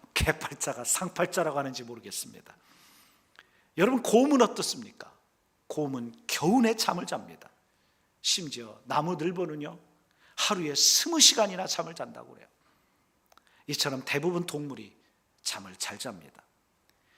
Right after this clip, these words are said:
근데 양이라는 동물은 하도 예민해서 좀처럼 쉬지도 못하고 잠들지도 못한다고 그래요.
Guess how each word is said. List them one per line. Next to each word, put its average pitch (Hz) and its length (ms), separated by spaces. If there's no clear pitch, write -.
근데 117 280
양이라는 175 520
동물은 92 400
하도 - 340
예민해서 170 720
좀처럼 127 460
쉬지도 220 800
못하고 185 560
잠들지도 175 760
못한다고 120 580
그래요. - 160